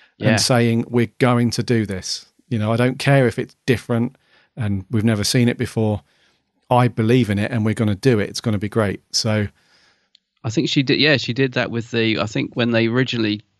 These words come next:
Speaker 1: sort of looked at the, you know, program before it went out, the, the, the hierarchy at the B B C, they were like, "No, theme needs to change. So does the sound, tardis sound effect, that needs to change." And she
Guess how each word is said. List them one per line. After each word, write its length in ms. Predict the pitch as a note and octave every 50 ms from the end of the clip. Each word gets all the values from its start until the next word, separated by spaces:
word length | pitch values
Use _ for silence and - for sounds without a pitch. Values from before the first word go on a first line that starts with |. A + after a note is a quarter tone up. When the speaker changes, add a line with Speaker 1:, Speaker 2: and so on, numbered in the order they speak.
| _ _ _ _
Speaker 1:
sort 220 | - - - - G#2+
of 80 | G#2
looked 280 | A#2 - - - - -
at 120 | - -
the, 220 | G#2 G#2+ F#2 F#2 - _ _ _ _ _ _ _ -
you 100 | - A2+
know, 140 | G#2 F#2+ F2+
program 460 | - - B2 B2 A#2 A2+ A2+ G#2+ G#2+
before 260 | G2 - - A#2 G#2+
it 40 | F#2
went 180 | G2 G#2+ G#2 A2
out, 200 | A2+ G#2+ F#2 F2+
the, 140 | A2 G#2+ A2 - -
the, 140 | G#2+ A2 G#2+ _ _ _ _ _ _ _ _ - - - - _ _ _ -
the 180 | A#2+ A#2 A#2 G#2+
hierarchy 520 | - B2+ C3 B2+ B2 B2 A#2+ A#2 A2+ A2+
at 60 | G2+
the 60 | A2+ A#2
B 40 | A#2
B 40 |
C, 160 | A2+ - B2 A#2
they 140 | G#2+ A2
were 80 | G#2+ A2
like, 180 | A2 G#2+ - -
"No, 260 | - B2 A#2+ A#2 A2+
theme 360 | A2+ - E3 E3+ D#3+ C#3+ B2+
needs 220 | B2 A#2+ A2 A#2
to 100 | - A2
change. 500 | - - A#2+ A#2+ A#2+ B2 B2 B2 - - _ - - - _ _ _ _
So 300 | _ - - C#3 C#3+ C#3
does 180 | B2+ C3 A#2+ A#2
the 80 | C3 A#2
sound, 340 | - C3 B2+ B2+ A#2+ A2+ - - _ -
tardis 340 | - B2+ B2+ B2 A#2+ A#2 A2+
sound 280 | - - B2 A#2+ A#2+ A2+
effect, 340 | G2+ - A#2+ A#2 A2+ A#2+ -
that 180 | - A#2+ - -
needs 200 | A#2+ A2+ A2 -
to 100 | - G#2+
change." 380 | - A#2+ A2+ A2+ A2+ A2 G#2+
And 100 | A#2 A2+
she 280 | - - C3 B2 A#2